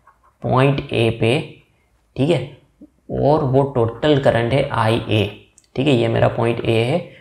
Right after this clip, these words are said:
तो ये total current मेरा है आईएबी, ठीक है, जो कि जा रहा है ए से B की तरफ। अब B पे हमने क्या किया है, वन ट्वेंटी एम्पियर का टैपिंग लिया है, तो B और सी के बीच में जो मेरा करंट यहाँ पे जा रहा है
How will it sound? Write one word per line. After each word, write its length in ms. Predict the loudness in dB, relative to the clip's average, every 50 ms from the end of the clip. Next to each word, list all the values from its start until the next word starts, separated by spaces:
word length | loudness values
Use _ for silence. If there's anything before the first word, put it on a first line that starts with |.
| -20 _ _ _
तो 80 | 0 2
ये 340 | 2 4 2 0 -2 -4 -2
total 320 | -2 -2 0 2 2 0 4
current 320 | 4 2 2 2 0 0 0
मेरा 200 | 2 2 2 2
है 180 | 2 0 -2 -2 -4 -14 -8 -4
आईएबी, 960 | -2 0 2 2 0 0 -4 -8 -8 -2 2 2 2 4 2 4 4 4 4 2 0 -4 -16 _ _ _ _ _ _ _ _ _ _ _
ठीक 120 | -2 -2 -2
है, 80 | -2 -4 -8 -18 _ _ _ _ _ _ _ _ _ _ _ _ _ _
जो 120 | -6 -4 0
कि 100 | 0 2
जा 160 | 2 2 2 2
रहा 100 | 2 0
है 300 | 0 0 -2 -10 -18 -20 _ _ _ _ _ _ _ _ _ _ _
ए 160 | -2 0 0 0
से 180 | 2 2 2
B 220 | 4 4 4 2 4
की 100 | 2 2
तरफ। 260 | 0 2 0 -2 0 0
अब 120 | -2 -2 0 0
B 220 | 2 2 2 2
पे 140 | 2 2 0
हमने 260 | 2 2 0 0 -2
क्या 180 | 0 2 0 0
किया 220 | 2 2 2 4
है, 60 | 4 4
वन 300 | 4 2 2 2 0 0
ट्वेंटी 360 | 2 2 0 2 0 0 0 0
एम्पियर 380 | -2 -2 -2 -2 0 0 0 2
का 140 | 2 0 0
टैपिंग 380 | 2 0 -2 0 0 -2 -2 0
लिया 220 | 2 2 2 2
है, 140 | 0 -2 -6 -12 -20 -20 -20 -20 _ _
तो 120 | 2 2 2
B 600 | 2 0 2 4 4 4 4 2 0 -2 -4 -4 0
और 160 | 0 0 0
सी 400 | -2 -12 -10 -2 0 2 2 2
के 160 | 2 2 2
बीच 180 | 2 2 0 0
में 120 | 0 2
जो 100 | 2 2
मेरा 180 | 2 4 2 2
करंट 360 | 2 2 0 2 2 2 2 2
यहाँ 220 | 2 0 0 0
पे 140 | 0 0 2
जा 200 | 2 2 2 4
रहा 120 | 2 2
है 300 | 0 0 -4 -10 -18 -20